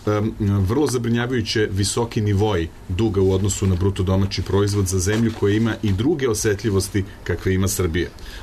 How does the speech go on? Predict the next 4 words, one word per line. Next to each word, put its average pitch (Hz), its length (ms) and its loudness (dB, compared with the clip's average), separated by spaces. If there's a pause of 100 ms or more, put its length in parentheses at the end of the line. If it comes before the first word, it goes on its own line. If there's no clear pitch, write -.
Dakle, 110 320 -4 (540)
E, 98 320 2 (240)
ako 139 280 -4
investitori 165 680 -2